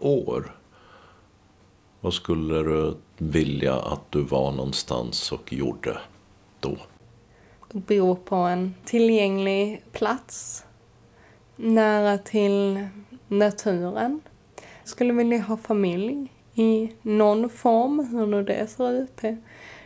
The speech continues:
Speaker 2: Och sen att jag har utbildat mig, förhoppningsvis har jobb,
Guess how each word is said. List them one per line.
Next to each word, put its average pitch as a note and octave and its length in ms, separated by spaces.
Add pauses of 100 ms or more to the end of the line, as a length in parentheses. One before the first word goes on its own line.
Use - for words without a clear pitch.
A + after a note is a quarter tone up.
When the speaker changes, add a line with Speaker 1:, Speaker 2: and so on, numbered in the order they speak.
(340)
Speaker 2:
Och A3 180
sen A3 340
att G#3 280
jag G3+ 540 (840)
har A#3+ 240
utbildat A#3+ 640
mig, A3+ 320 (1080)
förhoppningsvis A3+ 1120
har A3+ 140
jobb, A3 460